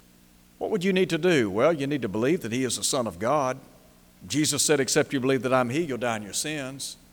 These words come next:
You need to be willing to repent of your sins, as Jesus said in Luke thirteen three,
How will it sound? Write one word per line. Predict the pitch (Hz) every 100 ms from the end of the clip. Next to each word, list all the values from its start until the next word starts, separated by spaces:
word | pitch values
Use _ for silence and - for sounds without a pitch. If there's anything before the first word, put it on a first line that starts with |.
| - - - - - -
You | 135
need | 160
to | 156
be | 165
willing | 147 170 185
to | 180
repent | 185 180 214 220
of | 147
your | 135
sins, | 123 147 123 107 135
as | 127
Jesus | - 147 151 160 -
said | 160 160
in | 147
Luke | 147
thirteen | - 160 160 165
three, | 147 180 165 117